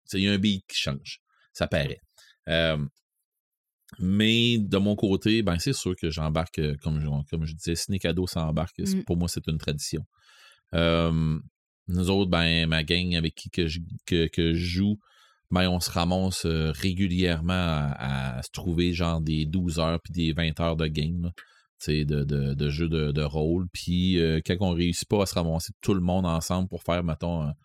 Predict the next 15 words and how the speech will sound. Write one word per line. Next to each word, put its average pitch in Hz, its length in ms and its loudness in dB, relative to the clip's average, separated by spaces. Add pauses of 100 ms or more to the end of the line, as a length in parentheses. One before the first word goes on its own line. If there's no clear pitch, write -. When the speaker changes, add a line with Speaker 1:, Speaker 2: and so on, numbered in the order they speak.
(320)
Speaker 1:
une 85 120 0
grosse 87 280 0
campagne 87 560 0
qui - 100 -12
va 80 140 2
durer 80 240 0
plus - 140 -2
longtemps, 85 360 0
ben, 87 320 4 (1120)
on 80 80 -2
se 78 120 -6
fait 87 60 0
des 87 120 4
board 85 220 2
games. 87 340 0